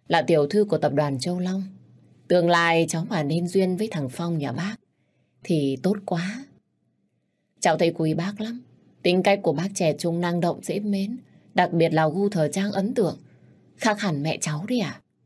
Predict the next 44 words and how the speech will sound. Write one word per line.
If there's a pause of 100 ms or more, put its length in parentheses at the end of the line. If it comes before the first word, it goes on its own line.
(680)
"Bác
già
rồi, (240)
sao
có
thể
sánh
với
mấy
đứa
trẻ
như
các
cháu
được?" (760)
"Không
đâu
bác, (600)
cháu
được
nghe
mẹ
cháu
kể (340)
về
bác
rất
nhiều, (360)
ngay
từ
khi
bác
còn
trẻ. (400)
Bác
rất
giỏi
trong
lĩnh
vực
hoạt
động
kinh
doanh.